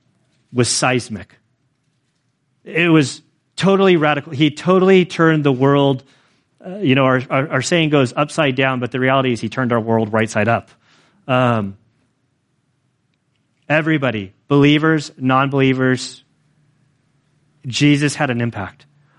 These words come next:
Our, the, our, our, our dating system, everything changed when Jesus came. So many people wrote and documented the life of Christ. There's, there's so much historical evidence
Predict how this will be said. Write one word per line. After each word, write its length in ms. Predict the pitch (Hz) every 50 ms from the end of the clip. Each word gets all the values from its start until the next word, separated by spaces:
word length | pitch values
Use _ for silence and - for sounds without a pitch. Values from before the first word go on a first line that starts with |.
| _ _
Our, 220 | 147 151 147 151 _ _ _ _ _
the, 600 | - 156 - - 160 151 151 - - 196 156 170 -
our, 140 | 151 147
our, 260 | 160 - 139 147 151 156
our 120 | 139 135
dating 460 | 120 - 156 165 175 180 175 151 120
system, 540 | - - - 120 104 - - - 95 90 90 _ _ _ _ _ _ _ _ _ _ _ _ _ _
everything 500 | - 143 160 165 190 190 185 - 170 160
changed 440 | 139 - - 160 160 156 151 139 123
when 160 | 135 131 117
Jesus 320 | 104 135 131 123 120 113 -
came. 320 | - - 139 117 104 - _ _ _ _ _ _ _ _ _ _ _ _ _ _ _ _ _ _
So 420 | _ - - - - 196 196 202
many 260 | 208 202 196 190 180
people 560 | 160 - - 160 147 156 151 143 135 127 127 - _ _
wrote 580 | - 120 117 120 139 143 151 165 185 185 - - -
and 280 | 156 143 135 127 117
documented 920 | 113 147 139 143 151 - - - 139 123 117 113 110 113 113 117 120 120 - _ _ _ _ _ _ _ _ _ _ _
the 100 | - 135
life 280 | 127 135 131 135 - 139
of 120 | 123 101
Christ. 440 | - - - 131 113 107 - - _
There's, 320 | 147 139 127 - - - -
there's 240 | 156 147 151 131
so 420 | - - - - - 190 190 196 196
much 320 | 180 170 165 156 - -
historical 800 | - - 135 - - - 156 156 160 160 151 156 - 165 147 -
evidence 580 | - 135 143 143 151 151 170 180 175 - -